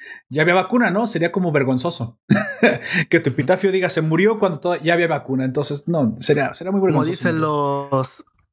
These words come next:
Speaker 2: como, no sé si has visto ese documental que siempre recomendamos acá de la C B S, Vietnam, que está en Netflix.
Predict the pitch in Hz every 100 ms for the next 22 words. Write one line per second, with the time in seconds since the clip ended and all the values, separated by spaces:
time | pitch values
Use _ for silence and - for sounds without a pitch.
0 | _ 135 131 131 127 - 135 160 175 160
1 | - _ - 151 156 175 151 160 151 -
2 | _ - 135 151 147 160 151 170 156 151
3 | 143 151 147 156 143 147 156 151 139 127
4 | 120 110 110 - - 135 135 139 - 202
5 | _ _ _ - 147 135 139 175 - _
6 | - 135 - 131 139 - 185 - -